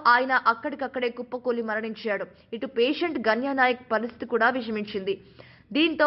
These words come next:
హుటాహుటిన అతడిని కామారెడ్డి హాస్పిటల్కు తరలించే ప్రయత్నం చేశారు. ఈలోగా మార్గ మధ్యలోనే గన్యా నాయక్ చనిపోయాడు. ఇలా ఒకేసారి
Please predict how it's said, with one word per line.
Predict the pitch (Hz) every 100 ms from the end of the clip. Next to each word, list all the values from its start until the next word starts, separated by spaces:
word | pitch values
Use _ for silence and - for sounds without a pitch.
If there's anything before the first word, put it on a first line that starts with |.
| 294
హుటాహుటిన | 254 277 294 277 277 262 240
అతడిని | 240 240 240 240
కామారెడ్డి | 240 240 269 247 240
హాస్పిటల్కు | 220 226 220 220 226
తరలించే | 226 220 233 240 226
ప్రయత్నం | 214 220 226 214
చేశారు. | 214 202 202 185 - - - - -
ఈలోగా | 254 240 240 320 254
మార్గ | 233 240 262
మధ్యలోనే | 240 214 240 233 277 262 226
గన్యా | 233 269 254
నాయక్ | 233 226
చనిపోయాడు. | 233 208 214 214 202 - - - - -
ఇలా | 247 233
ఒకేసారి | 226 262 247 247 220